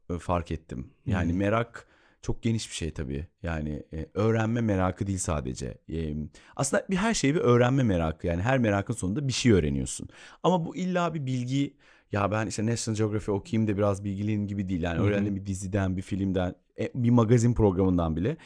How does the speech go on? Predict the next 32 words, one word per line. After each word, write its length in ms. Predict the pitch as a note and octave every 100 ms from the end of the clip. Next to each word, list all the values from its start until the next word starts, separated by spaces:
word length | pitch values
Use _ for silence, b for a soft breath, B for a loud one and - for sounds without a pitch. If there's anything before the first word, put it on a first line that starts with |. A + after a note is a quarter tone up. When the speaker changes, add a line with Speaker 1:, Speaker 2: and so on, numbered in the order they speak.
| B B
Speaker 1:
Hani 220 | G2 F#2
bilginin 400 | G#2 G#2 A2+ A2
niteliği 640 | A2 - G#2+ G#2+ G#2 - _
farklı 440 | G2+ G2 - A3
ama 280 | D4+ D3 F2+ b b b
sonuçta 360 | - C#3+ G#2 F3
bir 40 |
şey 160 | C#3 D3+
öğreniyorsun. 460 | F#2+ F2 - - - F3
Ama 180 | F3+
ben 180 | G#3 G#3+
tabii, 300 | F3+ G3 F#3 - B B B -
e, 40 | A#2+ A2 - -
yani 140 | A#2+ -
öğrendikçe 720 | A#2+ B2+ C#3+ D#3+ F#3+ - B2
ve 100 | C3
keşfettikçe, 760 | - D3 - G2+ - E2+ - C#2+
aslında 300 | E2+ G#2 G#2+
merak 420 | A#2+ B2+ - -
bir 100 | -
keşfetme 520 | A#2 - A2 - A#2
süreci 300 | G#2+ G#2+ F#2+
Speaker 2:
Hı 40 |
hı. 40 | D3+
Speaker 1:
ya. 160 | D#2+ - b b b
Keşfetmenin 680 | - C3 - D#3+ D#3+ E3 F3
beni 180 | D3 D3+
çok, 180 | - - _
çok 260 | - - -
beslediğini 800 | G2+ E2+ F2+ D#2+ D#2+ C#2+ C#2 - _ -
mental 340 | F#2 F#2 G#2
olarak. 480 | F#2 D2 A#1 G1+ _